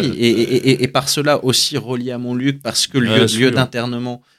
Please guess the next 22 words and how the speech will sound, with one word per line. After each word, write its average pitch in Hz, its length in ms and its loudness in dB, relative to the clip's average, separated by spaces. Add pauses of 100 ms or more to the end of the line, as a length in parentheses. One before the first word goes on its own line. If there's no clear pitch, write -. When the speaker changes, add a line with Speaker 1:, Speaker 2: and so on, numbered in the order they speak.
(120)
Speaker 2:
d'emprisonnement 113 720 0
aussi 123 280 0
des 143 120 -8
résistants. 104 640 -8 (400)
Euh, 101 300 2 (100)
donc, 135 220 2
si, - 180 -4 (380)
nous, 139 100 4
nous 147 100 4
sommes 175 180 4
à 143 80 0
ces 135 180 2
carrefours. - 460 -10 (100)
Il 127 100 -10
y, - 80 -8
il 120 80 -12
y 143 60 2
a 147 40 6
les 139 180 2
historiens 139 640 0
qui - 120 -18
effectuent 120 600 -14